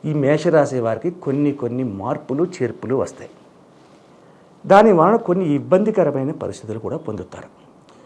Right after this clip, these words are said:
అయితే నెల మొత్తం అంతా ఇబ్బంది పడిపోతున్నారా?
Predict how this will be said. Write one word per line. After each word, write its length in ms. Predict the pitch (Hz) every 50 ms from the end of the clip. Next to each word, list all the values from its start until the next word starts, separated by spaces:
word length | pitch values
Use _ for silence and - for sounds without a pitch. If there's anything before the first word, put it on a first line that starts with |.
| - - - - -
అయితే 600 | 131 147 156 156 240 220 170 120 123 139 165 170 - - - - - - - - - - - - _ _ _ _ - - - - _ _ - 120
నెల 340 | 127 135 143 143 143 196
మొత్తం 440 | 247 262 254 240 247 - - 254 247
అంతా 220 | 233 226 220 240 240
ఇబ్బంది 320 | 233 208 180 220 214 226
పడిపోతున్నారా? 600 | 214 196 208 208 208 202 202 202 185 185 202 208